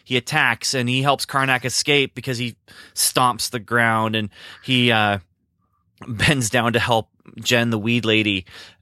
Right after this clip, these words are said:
And, uh, <laughs> she says, "Oh, I've heard about you." <laughs> You know, he's, "Oh, really?" And, and then as they are escaping from the, uh, uh, the, the, well, the, the weed henchmen, uh,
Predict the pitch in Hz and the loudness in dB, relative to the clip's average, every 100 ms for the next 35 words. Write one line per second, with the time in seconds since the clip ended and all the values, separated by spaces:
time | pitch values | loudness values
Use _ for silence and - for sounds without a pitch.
0 | - 120 113 110 117 110 113 - - - | -6 2 2 4 2 2 0 -2 -18 -20
1 | - - - - - 120 - 127 135 120 | -20 -20 -10 -6 -2 0 2 2 0 0
2 | 202 165 160 233 220 139 113 117 104 92 | 0 -2 0 -2 -2 -2 -2 0 0 0
3 | 123 123 113 117 - 208 190 127 214 285 | 0 -2 -2 -8 -8 -6 -4 -2 0 -2
4 | - - - - - 147 139 127 117 - | -6 -18 -18 -18 -2 2 4 2 -2 -6
5 | _ _ _ - 139 131 139 139 135 - | _ _ _ -2 0 4 4 4 2 2
6 | 127 127 127 110 104 127 123 120 113 101 | 4 4 2 0 2 4 6 4 4 2
7 | - 123 107 104 120 175 - - 117 107 | 0 0 0 0 -4 -6 -12 -6 2 4
8 | 101 98 - 101 95 92 90 85 78 65 | 4 0 -4 -2 2 2 2 2 2 0
9 | - _ _ _ _ _ _ _ _ _ | -2 _ _ _ _ _ _ _ _ _
10 | - - 98 87 80 76 - - 92 87 | -12 -4 0 2 2 -2 -8 -6 -2 -2
11 | 85 92 80 _ - 98 90 90 85 98 | -2 -4 -6 _ -6 -2 0 0 -4 0
12 | 98 117 101 110 123 95 92 95 - - | 0 2 2 2 0 0 0 -2 -10 -20
13 | - - - 101 95 90 87 | -20 -10 -2 0 2 2 0